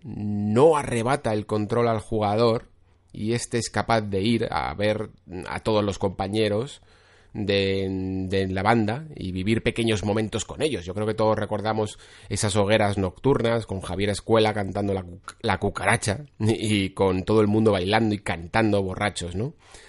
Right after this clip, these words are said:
Pero aunque las cinemáticas no sean quizá la forma más jugable, no tienen por qué entorpecer el ritmo de un juego. Naughty Dog, de nuevo aquí, es una maestra en ella, ¿no? En es-, en esto. Eh, The Last of Us, por ejemplo, pues,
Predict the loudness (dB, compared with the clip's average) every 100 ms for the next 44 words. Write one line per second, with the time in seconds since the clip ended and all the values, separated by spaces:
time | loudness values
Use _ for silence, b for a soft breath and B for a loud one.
0 | B B B B B -20 _ 8 8 8
1 | 6 6 4 2 2 2 2 0 -2 0
2 | 0 0 0 0 -2 0 0 0 0 2
3 | 2 2 0 -2 -2 2 4 4 0 -2
4 | -8 _ _ _ _ _ _ _ -20 _
5 | -2 2 6 6 8 6 4 2 0 0
6 | 0 2 2 0 -2 -4 -6 2 4 4
7 | -6 -16 -14 -8 -6 -4 2 6 6 2
8 | -8 -6 0 4 6 4 2 -2 0 -2
9 | -4 -4 -4 -4 -2 2 2 0 -6 -8
10 | -8 -4 2 2 2 0 0 0 -4 -12
11 | b b b b -6 -4 -4 -4 -6 -10
12 | -8 -6 -4 -2 2 2 2 0 0 0
13 | 0 -2 -4 -10